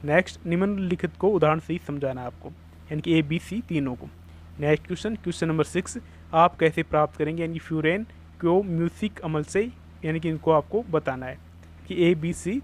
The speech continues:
तीनों को। नेक्स्ट क्वेश्चन, क्वेश्चन फ़ोर, टिप्पणियाँ लिखिए, यानी कि मेडुलंग संश्लेषण क्या है और स्क्रोप संश्लेषण क्या है, इनके बारे में आपको बताना है, चारों के बारे में। यानी कि बी, निम्न अभिक्रियाओं को पूरा करना है आपको, यानी कि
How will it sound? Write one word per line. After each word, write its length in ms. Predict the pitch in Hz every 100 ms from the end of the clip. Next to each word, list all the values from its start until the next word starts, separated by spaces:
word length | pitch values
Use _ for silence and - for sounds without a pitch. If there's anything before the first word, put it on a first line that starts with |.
| -
तीनों 260 | 160 135
को। 120 | 127 - - - - - -
नेक्स्ट 280 | 151 160 -
क्वेश्चन, 300 | 185 220 247 - - - -
क्वेश्चन 340 | 170 196 214
फ़ोर, 320 | - 160 208 - - - -
टिप्पणियाँ 380 | 190 180 180 185
लिखिए, 280 | 160 - 156
यानी 180 | 160 165
कि 120 | 190
मेडुलंग 680 | 175 175 180 175 180 233
संश्लेषण 560 | 220 170 170 170 - 180
क्या 220 | 165 160
है 160 | 175 233 - - - -
और 100 | 165 -
स्क्रोप 360 | - 175 190
संश्लेषण 600 | - 165 - 165 165 170
क्या 200 | 151 151
है, 120 | 190 226
इनके 520 | 175 - - - 160
बारे 220 | 147 143
में 100 | 143
आपको 200 | 139 139
बताना 300 | 139 139 151
है, 80 | 214
चारों 320 | - 156 151
के 100 | 147
बारे 240 | 139 135
में। 80 | 147 - - - 156
यानी 100 | 151
कि 80 |
बी, 300 | 143 175 240 - - - -
निम्न 260 | 165 196 240
अभिक्रियाओं 600 | 185 165 165 170 160 160
को 100 | 214
पूरा 340 | 175 165 170
करना 320 | 196 160 143
है 80 | 135
आपको, 300 | 127 - 139
यानी 140 | 147
कि 120 | 147